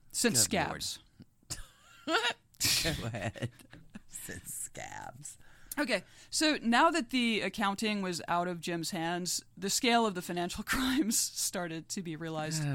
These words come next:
Speaker 2: no.
Speaker 1: One of the big scams that they did kinda late in the game was,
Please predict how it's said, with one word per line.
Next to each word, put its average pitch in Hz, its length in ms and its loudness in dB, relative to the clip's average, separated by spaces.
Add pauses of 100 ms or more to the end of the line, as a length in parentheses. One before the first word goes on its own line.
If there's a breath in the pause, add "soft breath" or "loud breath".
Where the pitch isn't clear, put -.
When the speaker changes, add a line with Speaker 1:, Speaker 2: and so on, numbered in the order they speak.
Speaker 2:
no. 95 520 -4 (140)
Speaker 1:
One 240 240 6
of 294 60 6
the 262 60 4
big 214 140 2
scams 180 640 0 (220)
that 190 160 -4
they 175 140 -4
did 170 180 -6
kinda 175 180 -4
late 165 380 -6
in 180 140 -6
the 170 80 -4
game 170 500 -2 (160)
was, 175 600 -2